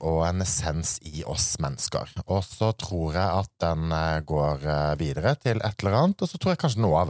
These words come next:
vært et eller annet, eh, tidligere. Og så er jeg jo fullstendig hundre prosent åpen for hva det kan være.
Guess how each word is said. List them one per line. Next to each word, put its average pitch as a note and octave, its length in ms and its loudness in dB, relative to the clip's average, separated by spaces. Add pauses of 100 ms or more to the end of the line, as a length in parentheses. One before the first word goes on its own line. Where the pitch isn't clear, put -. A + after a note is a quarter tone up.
vært - 220 -8
et B1 220 -10
eller D#2+ 120 0
annet, C#2+ 380 -2
eh, - 60 0
tidligere. D2 460 -2 (720)
Og A2+ 80 -2
så D3 80 2
er B2+ 60 4
jeg B2+ 80 4
jo F#2+ 120 4
fullstendig E2 1080 0 (680)
hundre E2 440 0
prosent G2 300 -2
åpen F#2 480 0
for G2+ 200 0
hva F#2 360 2
det F2 220 2
kan F2+ 240 -2
være. G#2 340 2